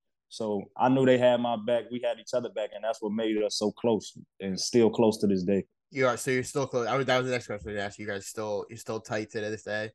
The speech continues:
Speaker 1: Yeah, with everyone. Everyone is still, like, anytime we talk to each other or see each other, it's like we pick up right where we left. It's like we just seen each other yesterday.
Speaker 2: Yeah,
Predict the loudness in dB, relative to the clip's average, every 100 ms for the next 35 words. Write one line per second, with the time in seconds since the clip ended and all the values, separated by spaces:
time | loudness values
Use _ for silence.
0 | _ _ _ _ -2 -2 -4 -20 _ -20
1 | -4 2 4 6 6 4 2 -2 -8 _
2 | _ -6 0 2 0 -2 -6 -8 -10 -4
3 | 0 2 2 0 0 -4 -10 _ -2 0
4 | 2 4 2 0 0 0 0 -4 -10 -8
5 | -4 -2 -4 -4 -6 -2 -2 -2 -2 2
6 | 2 2 _ _ -14 -10 -4 0 2 2
7 | 2 0 0 -2 -4 -6 -16 -8 -6 -4
8 | -2 4 4 4 4 4 4 4 4 2
9 | 0 -6 -6 _ _ -6 -4 -4